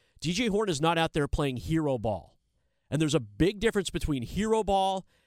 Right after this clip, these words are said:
and being the guy that you were brought in to do, which is shoot and score and kinda take over, but take over to a certain extent to where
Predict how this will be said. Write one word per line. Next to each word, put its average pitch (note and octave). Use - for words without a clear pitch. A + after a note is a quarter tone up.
and D3
being F#3+
the F3+
guy D3+
that A#2+
you D3+
were E3+
brought D3
in C#3+
to B2
do, G#2+
which C3+
is A2+
shoot -
and C3
score F3
and B2+
kinda E3
take E3
over, G#2
but C#3
take F#3+
over F#3+
to D#3+
a -
certain -
extent C#3+
to D#3
where C3+